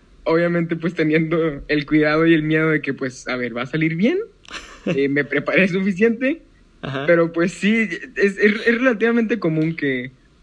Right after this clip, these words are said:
Speaker 1: una ligera falla salga, pero, pues, al momento se arregla. Entonces, entonces, como un chiste, de hecho, en mi caso, de que, ¿qué va a fallar hoy? <laughs>
Speaker 2: Y ya se hace parte de la comunidad de cierta forma, ¿no?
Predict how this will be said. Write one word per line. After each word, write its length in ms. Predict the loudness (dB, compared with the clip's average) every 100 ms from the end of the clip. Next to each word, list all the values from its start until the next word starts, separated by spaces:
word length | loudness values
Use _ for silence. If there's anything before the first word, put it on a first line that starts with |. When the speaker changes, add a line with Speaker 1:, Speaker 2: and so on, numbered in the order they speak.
| _ _
Speaker 1:
una 260 | 0 2 2
ligera 400 | 0 2 2 2
falla 340 | 0 -2 0
salga, 460 | 0 0 2 0 0
pero, 220 | 0 -2
pues, 140 | -2 -6
al 80 | -4
momento 300 | -2 -2 -2
se 80 | -2
arregla. 380 | -2 -4 -6 -8
Entonces, 400 | -8 -10 -10 -8
entonces, 260 | -2 -2
como 200 | -2 0
un 120 | 0 0
chiste, 300 | -4 -2 -2
de 80 |
hecho, 140 | -2 -2
en 60 | -2
mi 80 | 0
caso, 320 | -4 -4 -4
de 140 | -6
que, 320 | -4 -6 -6 -10 _ -20 -4
¿qué 100 | 2
va 80 | 2
a 40 |
fallar 240 | 2 0 0
hoy? 280 | -2 -6 -10 -10 -2
<laughs> 640 | -2 -2 -12 -16 -18 -8 -6 -6 -12 -16 -16 -6
Speaker 2:
Y 120 | -2
ya 120 | -2
se 120 | -2 -4
hace 180 | -4 -4
parte 280 | -6 -6
de 60 | -4
la 140 | -4
comunidad 440 | -6 -8 -6 -6 -6
de 80 | -6
cierta 300 | -8 -10 -12
forma, 340 | -10 -10 -10
¿no? 180 | -12